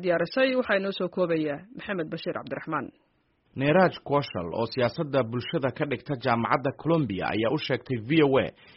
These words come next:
Speaker 2: in jamhuuriyiintu ay haystaan mowqif siyaasadeed cad oo ku aadan soo galootiga. Waxa ay doonayaan in ay xadidaan socdaalka,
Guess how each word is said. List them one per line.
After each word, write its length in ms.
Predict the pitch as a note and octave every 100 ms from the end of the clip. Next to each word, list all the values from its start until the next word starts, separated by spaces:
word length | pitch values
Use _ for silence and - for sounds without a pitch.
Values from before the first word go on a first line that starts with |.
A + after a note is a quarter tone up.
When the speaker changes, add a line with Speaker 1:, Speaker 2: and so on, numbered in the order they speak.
| -
Speaker 2:
in 160 | B2
jamhuuriyiintu 720 | G#2+ B2 A#2 B2 A#2+ E3 E3 G#2+
ay 140 | G2+ G#2+
haystaan 480 | A2 G#2+ - C#3+ G2
mowqif 380 | G#2 C#3+ - A#2
siyaasadeed 580 | - A2 G2 B2+ D3 C3+
cad 240 | A#2 C#3
oo 160 | - F#2+
ku 100 | -
aadan 320 | E3 A#2 A2+ D3+
soo 200 | - G2+
galootiga. 480 | G2 G2+ - C#3 G#2+ - _ _ - _
Waxa 240 | - E3 D3+ A#2
ay 120 | B2+
doonayaan 560 | A2 C#3 D3 G#2 F2+ D#2+
in 140 | - D#3
ay 140 | C3
xadidaan 480 | A2 B2+ A2+ B2+ C3+
socdaalka, 560 | - F#2+ B2+ A#2+ F#2